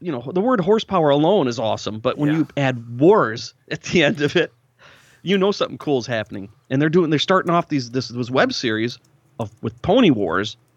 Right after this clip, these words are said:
Speaker 1: and they're basically, what is it? They're throwing a, a stock Camaro
Speaker 2: Mm-hmm.
Speaker 1: against a stock Mustang,
Speaker 2: Yep.
Speaker 1: five, five liter, and then they're gonna throw five thousand dollars in p-, parts to it, and then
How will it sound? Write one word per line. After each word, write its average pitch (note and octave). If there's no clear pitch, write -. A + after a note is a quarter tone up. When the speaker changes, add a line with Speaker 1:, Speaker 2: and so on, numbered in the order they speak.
Speaker 1:
and C3
they're D3
basically, E3
what C#3+
is A#2
it? A2+
They're B2+
throwing D#3+
a, B2+
a -
stock E3+
Camaro D#3+
Speaker 2:
Mm-hmm. D3+
Speaker 1:
against C#3
a C3
stock C#3+
Mustang, B2+
Speaker 2:
Yep. C#3+
Speaker 1:
five, A#2+
five A2+
liter, G#2+
and C#3+
then E3
they're E3+
gonna D3
throw C3+
five F#3+
thousand D#3
dollars C#3
in A#2
p-, A#2+
parts D#3
to F#2
it, G2
and C3+
then B2+